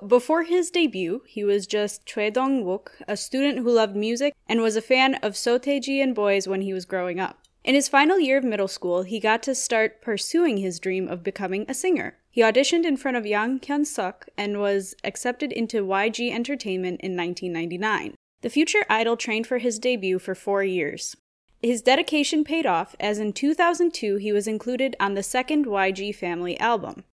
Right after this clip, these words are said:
A lot of companies include yet-to-debut idols in projects to generate hype, and Y G is really good about doing this. On this album in particular, Seven sang on the songs Get Ready Part Two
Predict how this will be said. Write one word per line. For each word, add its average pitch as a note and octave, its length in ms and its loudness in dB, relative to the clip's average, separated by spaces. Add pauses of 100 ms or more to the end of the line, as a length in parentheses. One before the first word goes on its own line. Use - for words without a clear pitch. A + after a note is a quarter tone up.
(220)
A A3 60 0
lot B3+ 220 8
of - 80 -8
companies B3+ 420 0
include A3 500 -2
yet-to-debut B3+ 760 -2
idols G3 380 0
in G3+ 120 -6
projects G3 500 -4
to G#3 100 -4
generate F3 420 -4
hype, F#3+ 360 -2 (200)
and G#3+ 100 -2
Y A#3+ 200 6
G G#3 280 0
is F#3 140 0
really A3+ 340 0
good G3 220 2
about F3 300 -2
doing - 300 -8
this. - 300 -14 (240)
On B3 200 4
this E4+ 260 2
album G#3+ 340 2
in G3+ 120 -4
particular, G#3 640 -2
Seven A#3+ 420 -2
sang G3+ 320 -2
on G#3 180 -2
the A3 60 -6
songs E3+ 600 -6
Get G#3+ 180 0
Ready A3 300 -2
Part - 320 -6
Two F#3 340 -2